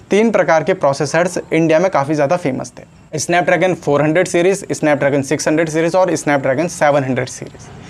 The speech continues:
अब जो Snapdragon फ़ोर हंड्रेड सीरीज थी उसको लोग basically इस तरीके से जज करते थे कि ये तो दस हज़ार के नीचे की ही बेस्ट सीरीज है, उससे ऊपर ये सीरीज कभी काम नहीं कर पाएगी।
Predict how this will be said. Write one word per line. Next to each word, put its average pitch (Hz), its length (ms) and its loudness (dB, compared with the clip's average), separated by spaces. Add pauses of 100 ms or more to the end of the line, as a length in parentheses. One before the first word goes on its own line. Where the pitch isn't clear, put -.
(140)
अब 180 80 2
जो 233 180 4
Snapdragon 185 600 0
फ़ोर 170 240 0
हंड्रेड 185 240 2
सीरीज 143 340 0
थी 226 220 0 (440)
उसको 247 440 4
लोग 190 320 2
basically 196 400 4
इस 202 320 0
तरीके 190 280 2
से 220 400 4
जज 175 240 2
करते 170 260 0
थे 180 120 0
कि 190 100 -2
ये 202 120 2
तो 202 100 0
दस 156 260 0
हज़ार 156 220 2
के 170 100 -2
नीचे 151 240 0
की 151 200 -2
ही 180 340 0 (320)
बेस्ट 165 460 0
सीरीज 156 300 0
है, 208 80 2
उससे 180 280 0
ऊपर 170 260 0
ये 170 300 0
सीरीज 156 300 -2
कभी 156 200 0
काम 147 160 0
नहीं 135 120 -2
कर 120 80 -4
पाएगी। - 400 -20